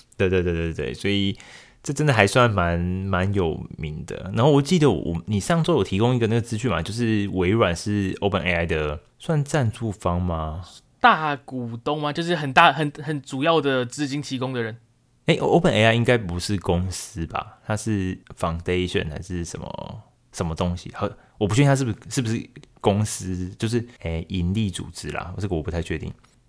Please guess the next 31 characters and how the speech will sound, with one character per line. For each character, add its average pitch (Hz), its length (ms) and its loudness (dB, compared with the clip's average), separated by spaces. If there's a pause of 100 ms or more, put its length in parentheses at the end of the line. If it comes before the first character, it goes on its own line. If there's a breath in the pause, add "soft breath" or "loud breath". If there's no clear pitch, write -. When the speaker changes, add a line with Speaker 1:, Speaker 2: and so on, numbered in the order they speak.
(100)
Speaker 1:
呃， 87 200 -2
我 80 120 -2
记 113 120 -2
得 104 100 4
微 87 140 4
软 90 140 4
好 76 80 -6
像 90 380 -2 (140)
Speaker 2:
大 156 160 6
金 139 200 -4
主。 123 160 -6 (960 soft breath)
Speaker 1:
大， - 280 -2
大 90 160 2
金 82 200 -6
主， 71 160 -10
OK， 78 200 -10
所 95 120 0
以 92 40 4
它， 98 160 6
它 107 120 2
可 113 120 0
能 80 260 -2 (340 soft breath)
他 170 100 2
是， 170 280 -6
上 175 180 2
次 175 60 2
是 160 100 0
说 143 140 0
他 131 180 0
捐 131 300 0
了， - 80 -6